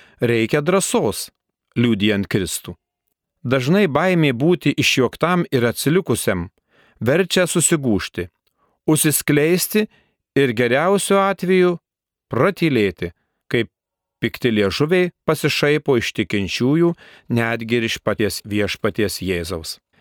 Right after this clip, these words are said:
Evangelistas Matas antrajame skaitinyje pristato kitą Advento palydovą, tai Joną Krikštytoją. Tai paskutinysis ir didžiausias Senojo testamento pranašas,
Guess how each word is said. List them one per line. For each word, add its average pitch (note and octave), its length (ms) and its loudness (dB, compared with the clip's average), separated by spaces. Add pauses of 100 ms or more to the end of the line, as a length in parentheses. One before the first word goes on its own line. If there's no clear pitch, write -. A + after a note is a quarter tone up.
(160)
Evangelistas F#2+ 800 -2
Matas A2+ 640 0
antrajame C3+ 560 0
skaitinyje B2+ 640 0
pristato D3 800 -2
kitą A3+ 380 -2
Advento A#2 560 0
palydovą, A2 720 0 (340)
tai F3 160 2
Joną E3 320 2
Krikštytoją. F2+ 720 -4 (400)
Tai D#3 120 2 (120)
paskutinysis D#3 1080 2 (340)
ir C#3 160 2
didžiausias C#3+ 800 0
Senojo E3+ 520 0
testamento C3+ 720 0
pranašas, A#2 840 -2